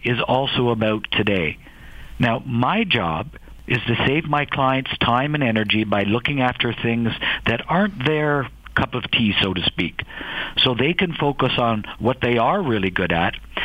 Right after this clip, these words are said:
and the things that matter most. Doing proper planning, like estate planning, is an important part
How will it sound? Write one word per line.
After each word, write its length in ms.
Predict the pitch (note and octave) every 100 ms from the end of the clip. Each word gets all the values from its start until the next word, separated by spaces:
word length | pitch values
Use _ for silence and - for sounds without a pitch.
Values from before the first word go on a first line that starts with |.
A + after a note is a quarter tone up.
| -
and 180 | - A#2
the 80 | G#2+
things 340 | - A2+ A#2
that 120 | G#2+ G2
matter 340 | G#2+ G#2 G2
most. 480 | G2+ F2+ D2 - - - - - - -
Doing 460 | A2 C#3 F3+ G3+ F#3
proper 380 | - G#2+ A2+ F3
planning, 580 | - E3 C#3 G#2 G#2+ D#3+ - - -
like 240 | - G2+ D#3+
estate 360 | - C3 A#2+
planning, 400 | - F#2+ F#2 G2 - - - -
is 140 | B2+ B2+
an 60 |
important 640 | C3 A#2+ - D3+ D#3 C#3+ C3+
part 380 | - C3 G#2 -